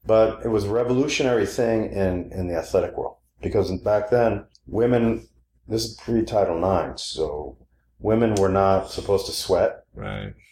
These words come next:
Speaker 1: It was not considered feminine to sweat in public.
Speaker 2: Mm.
Speaker 1: The other thing that was not considered good was muscles on women was considered butch.
Speaker 2: Yeah.
Speaker 1: This is all before you were born, probably.
Speaker 2: Right.
Speaker 1: So women were not supposed to have muscles.
Speaker 2: Yeah.
Speaker 1: You look all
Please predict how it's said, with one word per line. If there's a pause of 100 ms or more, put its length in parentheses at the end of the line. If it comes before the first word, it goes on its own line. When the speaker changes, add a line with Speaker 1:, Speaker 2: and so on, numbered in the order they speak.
Speaker 1:
It
was
not
considered
feminine
to
sweat
in
public. (120)
Speaker 2:
Mm. (140)
Speaker 1:
The
other
thing
that
was
not
considered (260)
good
was
muscles
on
women
was
considered
butch. (100)
Speaker 2:
Yeah. (440)
Speaker 1:
This
is
all
before
you
were
born,
probably. (100)
Speaker 2:
Right.
Speaker 1:
So (380)
women
were
not
supposed
to
have
muscles.
Speaker 2:
Yeah.
Speaker 1:
You
look
all